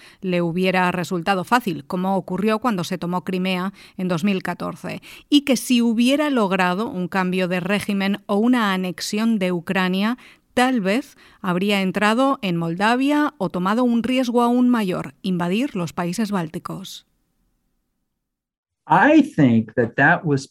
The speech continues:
Speaker 2: potentially on the table if the initial invasion of Ukraine had gone smoothly. Had the initial invasion gone almost the same as with Crimea,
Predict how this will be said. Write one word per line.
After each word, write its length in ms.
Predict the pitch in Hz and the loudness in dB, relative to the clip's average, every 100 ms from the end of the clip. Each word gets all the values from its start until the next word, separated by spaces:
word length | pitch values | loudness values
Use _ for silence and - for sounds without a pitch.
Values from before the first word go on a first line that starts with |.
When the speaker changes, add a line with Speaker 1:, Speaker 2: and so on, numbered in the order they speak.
| _ | _
Speaker 2:
potentially 1200 | - 131 - - - - 226 240 233 165 127 107 92 | -8 -8 -10 -20 -20 2 6 6 4 0 0 0 0
on 240 | 135 123 | 0 0
the 80 | 107 | -2
table 580 | - 117 110 110 - _ | -2 -2 0 -2 -4 _
if 360 | 202 226 214 - - _ _ _ | 2 4 4 -2 -20 _ _ _
the 120 | 151 | 2
initial 480 | 135 139 139 160 131 | 4 4 2 0 0
invasion 480 | 117 110 113 113 113 | 0 -2 -2 -2 -4
of 120 | 104 - | -4 -4
Ukraine 520 | 101 - 120 107 101 | -6 -2 0 0 0
had 260 | - 104 95 | -2 -2 -2
gone 380 | 101 98 90 | -2 -2 -2
smoothly. 760 | 85 - 98 87 82 - - - _ | -4 -4 -4 -2 -2 -6 -18 -20 _
Had 300 | - 185 220 | 0 2 4
the 100 | 190 | 4
initial 400 | 143 170 196 190 | 4 2 2 0
invasion 540 | 131 123 120 123 113 104 | 2 0 -2 0 0 0
gone 580 | 131 147 143 120 113 - - _ | 2 2 2 2 -2 -6 -18 _
almost 440 | 156 165 156 147 | 6 6 6 2
the 80 | 120 | -8
same 460 | - 135 143 160 156 | -6 -2 0 2 0
as 380 | - 127 117 - | 2 2 2 -2
with 180 | 110 - | -6 -6
Crimea, 580 | 110 95 90 90 92 | -6 -2 -2 -2 -4